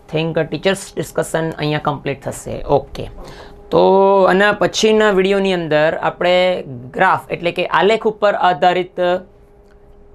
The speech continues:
ક્લાસરૂમ ડિસ્કશન અને ટીચર ડિસ્કશન કરીશું. એ કમ્પ્લીટ થશે એટલે ગુરુત્વીય ગતિ માટે આવીશું આપણે ક્લાસરૂમ ડિસ્કશન અને ટીચર્સ ડિસ્કશન.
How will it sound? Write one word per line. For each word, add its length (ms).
ક્લાસરૂમ 400
ડિસ્કશન 540
અને 640
ટીચર 260
ડિસ્કશન 580
કરીશું. 420
એ 80
કમ્પ્લીટ 420
થશે 460
એટલે 440
ગુરુત્વીય 680
ગતિ 260
માટે 260
આવીશું 400
આપણે 280
ક્લાસરૂમ 440
ડિસ્કશન 500
અને 200
ટીચર્સ 320
ડિસ્કશન. 480